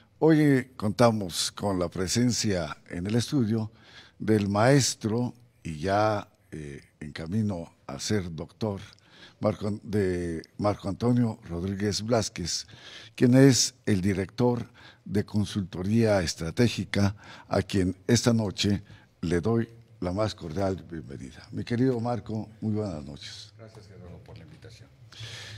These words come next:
Speaker 1: De igual manera, como siempre, saludo con gran afecto a mi muy querido amigo, el genio en informática,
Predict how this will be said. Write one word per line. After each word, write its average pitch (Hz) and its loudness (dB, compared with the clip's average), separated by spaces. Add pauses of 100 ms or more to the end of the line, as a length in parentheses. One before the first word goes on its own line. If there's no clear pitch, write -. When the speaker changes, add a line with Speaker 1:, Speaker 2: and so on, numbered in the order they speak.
(140)
Speaker 1:
De 147 8
igual 165 12
manera, 156 12
como 120 2
siempre, 151 8
saludo 123 8
con 95 -6
gran 123 6
afecto 120 10
a 104 4
mi 98 4
muy 107 6
querido 107 6
amigo, 104 6 (260)
el 73 -4
genio 104 4 (100)
en 78 -6
informática, 101 0